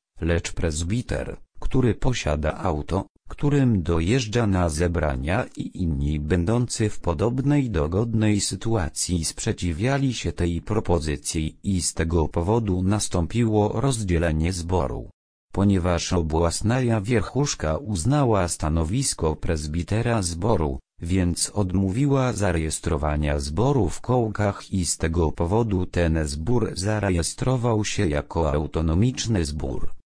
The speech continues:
niezależny od Kościoła Baptystów. Myślę, że dla naszej pracy w tym zborze taka sytuacja jest korzystna,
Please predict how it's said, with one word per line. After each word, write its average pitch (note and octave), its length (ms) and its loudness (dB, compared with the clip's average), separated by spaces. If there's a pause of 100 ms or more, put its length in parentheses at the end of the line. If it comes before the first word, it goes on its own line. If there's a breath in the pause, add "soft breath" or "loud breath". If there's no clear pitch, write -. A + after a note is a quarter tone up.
niezależny E2 880 2
od G2+ 220 -4
Kościoła G2+ 720 0
Baptystów. - 1040 -4 (200)
Myślę, C#3+ 540 0 (220)
że E2+ 260 0
dla F2 260 0
naszej F2 480 0
pracy A2+ 500 0
w - 80 -4
tym F#2 280 0
zborze E2+ 500 -2
taka E2+ 420 0
sytuacja F#2 840 -2
jest E2+ 400 0
korzystna, D#2 800 -2